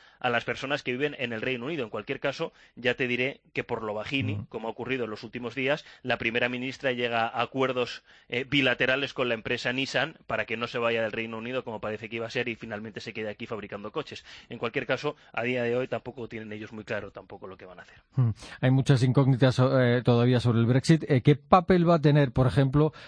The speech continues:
Speaker 2: al final el Parlamento en el Brexit?
Speaker 1: Hay que esperar hasta el próximo, eh, cinco de diciembre. Ese es el, el, el día clave, porque ese pu-, puede cambiar, eh, definitivamente el rumbo del Brexit. Eh, recordemos que hace unas semanas,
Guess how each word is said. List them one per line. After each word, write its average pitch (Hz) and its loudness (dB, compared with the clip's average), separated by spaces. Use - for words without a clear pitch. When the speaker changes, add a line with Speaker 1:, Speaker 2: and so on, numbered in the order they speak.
Speaker 2:
al 131 6
final 135 6
el 143 6
Parlamento 127 4
en 113 4
el 113 4
Brexit? 92 -4
Speaker 1:
Hay 190 2
que 254 0
esperar 220 4
hasta 208 0
el 170 2
próximo, 202 -6
eh, 147 0
cinco 202 -2
de 175 0
diciembre. 131 -2
Ese 151 -4
es 180 -4
el, 160 -2
el, 147 -2
el 143 -4
día 160 2
clave, 180 2
porque 143 -2
ese 165 0
pu-, 156 -2
puede 170 2
cambiar, 160 2
eh, 160 0
definitivamente 165 -2
el 139 2
rumbo 147 0
del 117 0
Brexit. 110 -6
Eh, 127 2
recordemos 170 -2
que 170 2
hace 180 -2
unas 165 -2
semanas, 175 0